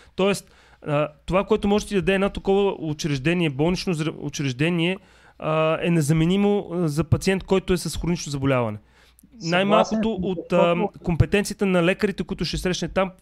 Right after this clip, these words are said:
Speaker 1: които ще са компетентни за неговото заболяване.
Speaker 2: Не само за лекарите. Той, те ще, той ще, този човек ще получи работа в екип. Ще получи
Speaker 1: Факт.
Speaker 2: шест-осем часа, които не
Speaker 1: Факт.
Speaker 2: може да ги получи вкъщи.
Speaker 1: Факт. В
Speaker 2: Но
Speaker 1: момента
Speaker 2: това трябва, но това не трябва да е нещо, което да бъде постоянно.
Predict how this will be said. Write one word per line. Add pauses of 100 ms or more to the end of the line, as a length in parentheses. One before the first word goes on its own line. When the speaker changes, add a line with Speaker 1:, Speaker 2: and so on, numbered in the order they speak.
(380)
Speaker 1:
които
ще
са
компетентни (480)
за
неговото
заболяване. (420)
Speaker 2:
Не
само
за
лекарите.
Той,
те
ще,
той
ще, (360)
този
човек
ще
получи
работа
в
екип. (160)
Ще
получи
Speaker 1:
Факт.
Speaker 2:
шест-осем
часа,
които
не
Speaker 1:
Факт.
Speaker 2:
може
да
ги
получи
вкъщи.
Speaker 1:
Факт.
В
Speaker 2:
Но
Speaker 1:
момента
Speaker 2:
това (160)
трябва,
но
това
не
трябва
да
е
нещо,
което
да
бъде
постоянно.